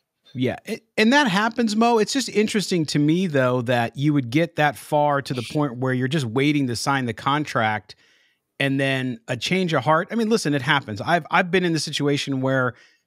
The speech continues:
offered a job and was like, "Okay, I'm gonna take this job." And then you wake up the next day and you're like, "You know, I have reservations about it." And so I think you, I think you're right there. I think probably the idea that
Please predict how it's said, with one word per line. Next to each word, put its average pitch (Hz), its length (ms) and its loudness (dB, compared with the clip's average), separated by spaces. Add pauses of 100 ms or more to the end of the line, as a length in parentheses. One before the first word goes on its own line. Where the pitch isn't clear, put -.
(180)
offered 143 320 0
a 127 60 -4
job 127 420 2
and 127 80 -4
was 113 80 -6
like, 123 140 -4
"Okay, 175 180 -2
I'm 165 80 -2
gonna 160 80 0
take 151 200 -2
this 147 120 -4
job." 135 460 0
And 123 180 -4
then 131 400 -2 (220)
you 131 100 -2
wake 139 180 2
up 139 120 -2
the 139 60 -2
next 127 200 -2
day 139 80 0
and 131 80 0
you're 131 80 -2
like, 120 220 -6 (400)
"You 127 80 -6
know, 175 280 -4
I 123 120 -6
have 131 220 -2
reservations 139 720 -2
about 90 300 -8
it." 73 80 -18 (360)
And 139 160 -2
so 151 260 0
I 135 120 2
think 151 340 -4
you, 147 260 0
I 143 100 2
think 208 220 -2
you're 156 100 2
right 135 280 2
there. 117 140 0
I 113 60 0
think 143 340 -4
probably 139 640 0 (340)
the 139 140 -2
idea 135 500 2
that 123 300 -2